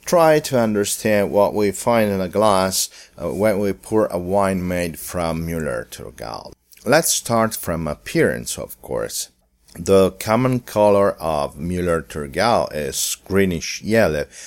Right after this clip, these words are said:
It never gets deep color. Uh, this is also because the grape is mainly cultivated at high altitudes, so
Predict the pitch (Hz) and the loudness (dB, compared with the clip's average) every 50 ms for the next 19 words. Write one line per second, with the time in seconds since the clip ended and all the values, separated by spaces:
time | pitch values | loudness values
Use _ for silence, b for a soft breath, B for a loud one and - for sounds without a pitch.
0 | B B B 85 85 73 - 101 104 104 95 90 85 73 73 87 87 85 80 - | B B B -6 -6 -4 -2 0 0 2 2 0 0 -2 -2 -2 -2 0 -2 -2
1 | - - 85 92 98 95 95 - - - _ - - 117 123 120 107 90 87 87 | -6 -8 -6 -4 -4 -4 -4 -6 -14 -16 _ -2 4 6 6 8 6 6 4 2
2 | 87 57 - - 85 80 73 71 78 87 87 - 90 82 - - 87 90 90 - | 0 -2 -4 -6 -6 -6 -6 -6 -6 -6 -4 -4 -4 -4 -2 0 0 0 0 -2
3 | - 76 73 78 - - 120 127 110 90 - - B B B B B - 78 78 | -4 -8 -10 -12 0 4 4 4 4 4 0 -6 B B B B B -18 -8 -2
4 | 92 101 95 80 78 73 - 78 82 95 98 98 98 95 90 85 - - 87 80 | 0 2 2 0 -2 -6 -8 -4 -2 0 0 0 0 -2 -2 -4 -4 -2 -2 -2
5 | 78 - 85 76 85 95 95 85 78 76 76 73 - - 78 67 - - - - | -2 -2 -4 -4 -2 -2 -2 -2 -4 -6 -8 -8 -10 -10 -10 -10 -10 -12 -16 -8
6 | - 101 104 110 107 104 92 101 110 110 113 110 - 120 - - - 110 104 95 | -4 0 0 2 0 0 0 2 4 4 4 4 0 -4 -6 -2 0 2 4 4
7 | 95 98 - - - - - 101 95 87 82 | 2 0 -2 -4 -4 -2 0 2 2 2 2